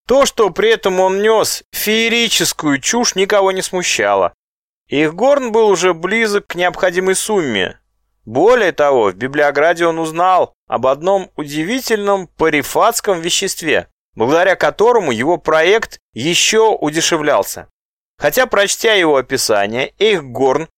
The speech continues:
сначала не поверил, приняв это за чью-то выдумку, но потом удостоверился на практике и загорелся пуще прежнего.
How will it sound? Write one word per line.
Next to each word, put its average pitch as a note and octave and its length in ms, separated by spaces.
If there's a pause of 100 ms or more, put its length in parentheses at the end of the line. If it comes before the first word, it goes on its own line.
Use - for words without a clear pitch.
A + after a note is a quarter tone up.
сначала G#3+ 640
не F#3 200
поверил, G#3 720
приняв D3 580
это E3+ 240
за C3+ 160
чью-то D#3+ 380
выдумку, C#3 600 (420)
но G3+ 160
потом A#3 420
удостоверился G3 920
на F3 180
практике F3+ 720
и - 20
загорелся D#3 720
пуще E3 380
прежнего. G2+ 640